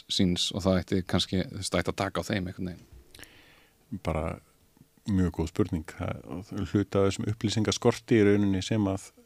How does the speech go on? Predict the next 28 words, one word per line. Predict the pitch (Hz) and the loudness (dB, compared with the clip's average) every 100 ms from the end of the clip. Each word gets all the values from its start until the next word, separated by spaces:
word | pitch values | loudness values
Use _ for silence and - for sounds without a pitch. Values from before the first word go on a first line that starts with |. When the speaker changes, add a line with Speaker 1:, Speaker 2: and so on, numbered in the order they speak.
| _ - | _ 0
Speaker 2:
vantar, | 113 113 - - - | 0 2 -2 -4 -4
að | - - | -6 -2
geta | 113 98 101 | 0 4 4
Speaker 1:
Mm. | 107 - | 4 4
Speaker 2:
einmitt | 110 107 - - | 4 4 2 2
leitað | 110 113 131 - - 113 - - | 6 8 6 4 4 4 2 -2
að | 117 117 117 - | 4 6 4 4
ástæðinni | 127 143 - 135 123 120 | 4 4 4 4 6 6
fyrir | 139 151 | 6 4
því | 117 117 | 4 2
þetta | 120 131 - - | 2 0 -2 0
er | 180 | 0
svona. | - - - _ _ _ - - - | 2 -2 -4 _ _ _ -20 -20 -20
Sú, | - - 117 117 113 - _ - - - - - - | -4 2 4 4 0 -8 _ -18 -14 -12 -12 -14 0
það | 123 131 | 4 4
svar | - 123 135 143 - - | 4 6 6 6 0 -6
er | 131 | -6
bara, | - 131 131 131 131 - _ - - - | 0 2 2 -2 -10 -18 _ -20 -20 -4
<laughs> | 120 - - - | -4 -4 -10 -2
það | 123 - | 2 2
er | - | 0
hvergi | - 135 - 143 | 0 0 0 0
að | |
finna. | - 202 131 - - - - | 4 4 4 2 -6 -20 -4
Heiðarlegt | - 131 135 131 131 - | 6 8 10 8 6 4
svar | 135 143 | 6 8
um | 143 143 | 6 4
það, | 147 131 | 4 0